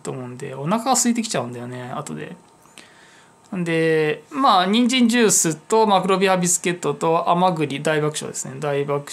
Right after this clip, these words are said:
笑と、あと、まあ、高野豆腐あたりですね。は買っといた方がいいかなと思ったってとこです。うん。高野豆腐、味付けいなりですね。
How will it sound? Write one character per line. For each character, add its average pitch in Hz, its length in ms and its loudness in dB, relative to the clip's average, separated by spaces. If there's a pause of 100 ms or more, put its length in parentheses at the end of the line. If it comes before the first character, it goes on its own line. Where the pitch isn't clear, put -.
(140)
笑 147 340 -8
と、 196 400 0 (380)
あ 226 100 0
と、 185 400 4
ま 220 80 4
あ、 - 40 2
高 214 220 2
野 214 140 6
豆 214 160 4
腐 135 240 -2
あ 165 80 0
た 143 120 -4
り 131 100 -8
で 131 80 -4
す - 140 -6
ね。 143 280 -10 (320)
は 214 340 2
買 185 160 -6
っ - 100 -20
と 226 80 0
い 220 80 0
た 170 100 -2
方 143 60 -2
が 139 80 -2
い 147 60 -2
い 147 40 -6
か 147 140 -4
な 135 220 -8
と - 160 -12
思 143 160 -8
っ - 40 -16 (100)
た - 80 -10
っ - 60 -14
て - 140 -18
と 165 120 -14
こ 170 120 -12
で 147 180 -10
す。 - 320 -4 (920)
う - 20 -6
ん。 131 320 -10 (180)
高 - 180 -4
野 175 140 0
豆 156 240 2
腐、 - 400 -10 (360)
味 156 260 0
付 - 340 -4
け 135 60 -6
い 147 60 -6
な 127 120 -8
り - 260 -16
で - 80 -20
す - 100 -20
ね。 135 300 -16